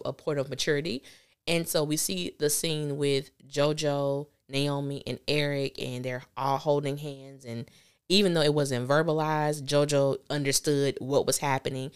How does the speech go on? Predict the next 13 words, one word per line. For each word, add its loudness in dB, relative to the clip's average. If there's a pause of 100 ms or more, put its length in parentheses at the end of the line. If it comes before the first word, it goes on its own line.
(140)
And 2
I, 2 (100)
I 2
actually 6
did 2
like -2
that 4
moment. 0
I'm 2
glad 0
that 0
it 0
wasn't 2